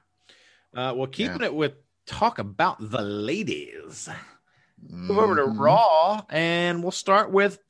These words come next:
Speaker 1: Asuka has an opponent for her Raw Women's title, and it's Lacey Evans. Let's talk about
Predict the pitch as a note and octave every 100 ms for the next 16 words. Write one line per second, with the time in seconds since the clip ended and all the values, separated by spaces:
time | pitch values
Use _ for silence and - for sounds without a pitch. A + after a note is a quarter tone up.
0 | _ - F3+ C#4 - - G3+ A#3+ C#4 -
1 | _ _ _ _ _ _ - G3+ G#3+ G#3
2 | F3+ F3+ F#3 F3+ G3 G#3 A3 - - _
3 | _ _ _ _ A3+ A#3+ G#3+ F#3 E3+ E3+
4 | D#3 D#3+ D3 C#3 - D#3+ D#3 D3+ - _
5 | _ _ _ _ _ _ _ - E3 E3
6 | - F#3 G#3 F#3+ D3+ F2 - _ - -
7 | _ _ _ _ _ _ _ _ _ _
8 | - - - - _ _ _ _ - -
9 | _ - _ C4 C#4+ - - F#2+ - B1+
10 | A1+